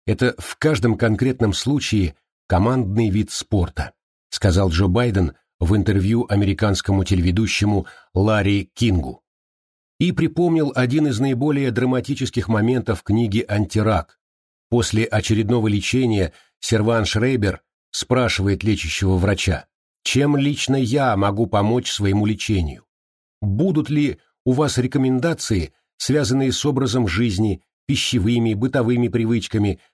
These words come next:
которые помогли бы мне отсрочить рецидив или даже раз и навсегда отменить болезнь?" Доктор, дело происходило в самом начале тысяча девятьсот девяностых годов, молча разводит руками:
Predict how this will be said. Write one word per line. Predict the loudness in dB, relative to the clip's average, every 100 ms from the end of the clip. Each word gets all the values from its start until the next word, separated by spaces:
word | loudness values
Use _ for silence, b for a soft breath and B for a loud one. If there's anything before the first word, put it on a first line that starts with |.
| _
которые | -2 2 2 2
помогли | 0 0 0 0 0
бы | 0
мне | 0 0 -2 -6 _
отсрочить | -6 -4 -2 0 0 0 -2
рецидив | 0 0 -2 -2 -2 -4 -12 _ _
или | 0 0
даже | 0 0 0 0
раз | 0 0 0
и |
навсегда | 0 -2 -2 -4 0 0
отменить | 0 -2 0 0 2 0 -2
болезнь?" | -2 0 -2 -4 -14 _ _ _ _ _ _ _ _
Доктор, | -2 0 0 0 -2 -2 _ _ _ _
дело | 0 2 2
происходило | 0 0 0 -2 0 0 -2
в |
самом | -2 0 2 0
начале | -2 -2 0 0
тысяча | 0 -2 -2 -2
девятьсот | 0 0 0 -2 -6 _
девяностых | 0 2 2 0 0 0
годов, | 2 0 -2 -4 _ _ _ _
молча | 0 2 0 0
разводит | 0 2 0 0
руками: | -2 0 0 0 -4